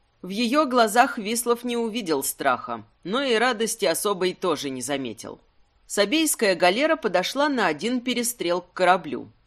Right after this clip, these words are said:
Вислов уже мог разглядеть моряков на палубе.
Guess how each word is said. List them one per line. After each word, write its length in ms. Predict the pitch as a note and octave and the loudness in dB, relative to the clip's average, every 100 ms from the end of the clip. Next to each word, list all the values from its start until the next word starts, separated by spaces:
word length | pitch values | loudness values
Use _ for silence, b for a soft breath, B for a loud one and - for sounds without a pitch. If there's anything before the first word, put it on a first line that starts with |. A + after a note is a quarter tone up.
| _ - | _ -10
Вислов 460 | C#3+ D4 D4+ D#4+ | -4 -2 -2 -4
уже 220 | C4+ G#3+ B3 | -4 -2 0
мог 280 | A3+ A#3+ | 0 0
разглядеть 580 | A#3 F3+ F3 E3 F3+ G#3+ | 0 0 -2 0 0 0
моряков 500 | G3+ F3 E3 D#3+ D3+ | 0 0 0 -2 -2
на 120 | E3+ | -2
палубе. 560 | F3+ F#3+ C#3 A#2+ G#2 | 0 2 0 -2 -10